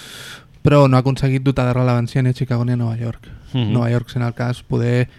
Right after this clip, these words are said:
Speaker 1: que més li interessaria, perquè, clar, tenir quatre superestrelles repartides entre Brooklyn, Nova York i els dos equips de Los Angeles, això per la E S P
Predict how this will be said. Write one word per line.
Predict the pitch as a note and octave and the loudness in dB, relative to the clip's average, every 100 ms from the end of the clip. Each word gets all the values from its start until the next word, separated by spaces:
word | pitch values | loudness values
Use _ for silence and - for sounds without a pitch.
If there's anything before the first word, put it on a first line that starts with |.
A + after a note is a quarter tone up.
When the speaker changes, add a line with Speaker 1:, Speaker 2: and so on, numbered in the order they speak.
| - | -4
Speaker 1:
que | - | 0
més | A#2+ B2 B2+ B2+ | 2 4 2 2
li | C3 | 0
interessaria, | A#2+ A#2 - A#2+ C3 | 0 -2 -4 -4 -2
perquè, | A#2 A2+ | -4 -2
clar, | C3 A#2+ - | -2 -2 -2
tenir | A#2+ B2 B2+ - - - - - - - | 0 2 0 -2 -20 -20 -20 -20 -20 -8
quatre | - C3 C3 D3 C#3 | 0 0 2 2 2
superestrelles | - C#3+ B2+ B2 - C#3 B2+ A#2 - - | 0 -2 -2 -2 -2 0 0 -2 -6 -10
repartides | - A#2+ A#2 C3 C3 | -6 -4 -2 0 0
entre | B2 A#2 | 0 -2
Brooklyn, | A#2 C3 C3 B2 | 0 0 0 0
Nova | A#2+ A#2 | 0 0
York | A#2+ C3 B2+ - | 0 2 0 -2
i | |
els | A#2+ A2 | -6 -4
dos | A#2+ | -6
equips | C3 B2+ | -4 -2
de | B2+ | -2
Los | A#2 | -2
Angeles, | A#2 C3+ D#3+ F#3 - - - - | -4 -2 -4 -4 -8 -18 -16 -14
això | C3+ B2+ | -6 -4
per | B2+ | -4
la | B2 | -2
E | A#2 B2 | 0 0
S | - | 0
P | C3 A#2 | -2 0